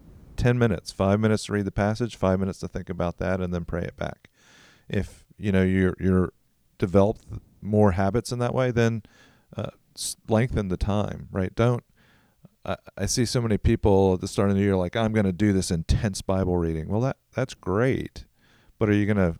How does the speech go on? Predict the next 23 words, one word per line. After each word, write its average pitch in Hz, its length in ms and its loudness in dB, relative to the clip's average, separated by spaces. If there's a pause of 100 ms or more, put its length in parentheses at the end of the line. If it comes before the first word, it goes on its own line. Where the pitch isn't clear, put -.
(220)
make 104 180 2
it 110 100 -2
through 110 180 4
the - 300 8
<laughs> - 40 -14
year 135 160 6
doing 139 300 4
that? 120 260 2
You 113 100 -2
know, 104 100 4
so 104 180 2
let's 110 260 2
build 104 420 4 (560)
good 98 420 6
habits, 90 760 -4 (180)
uh, 101 180 -6
that 95 320 -2
are 90 100 0
gonna 87 200 0
transform, 85 760 -2
that 90 200 -6
you're 90 140 0
gonna 85 320 -4